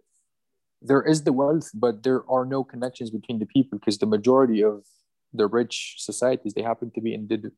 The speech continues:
individualistic. So، تجي تشوف أنت في العالم العربي، there is that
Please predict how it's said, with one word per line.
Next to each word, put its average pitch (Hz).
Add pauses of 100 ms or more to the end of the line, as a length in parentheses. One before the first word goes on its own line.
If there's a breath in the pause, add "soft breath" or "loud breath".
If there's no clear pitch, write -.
individualistic. 107 (640)
So، - (960)
تجي 131
تشوف 202
أنت 196
في 180
العالم 151
العربي، 139
there 127
is 120
that 147